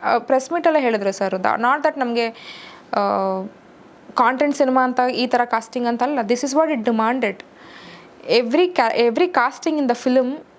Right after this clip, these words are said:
is handpicked. ಈ ರೋಲ್ ಇವ್ರು ಮಾಡಿದ್ರೆ ಇದು ಹಿಂಗ್ ಕಾಣಿಸುತ್ತೆ ಅಂತಾನೆ ತಗೊಂಡಿರೋದು.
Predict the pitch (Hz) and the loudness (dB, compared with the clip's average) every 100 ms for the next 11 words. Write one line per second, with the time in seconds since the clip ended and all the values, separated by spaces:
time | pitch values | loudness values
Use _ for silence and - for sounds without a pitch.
0 | - 247 233 220 247 220 - - - - | -2 0 2 0 -4 -6 -8 -20 -20 -20
1 | - - - - - - - - - 262 | -20 -20 -20 -20 -20 -20 -20 -12 0 2
2 | 294 339 320 247 294 302 233 226 269 240 | 4 4 2 2 2 2 2 4 2 2
3 | 302 453 294 254 269 - 220 220 262 294 | 2 2 0 -2 -4 0 0 0 -2 -6
4 | - - 311 294 311 294 233 220 190 190 | -2 0 2 2 0 2 0 0 -2 -8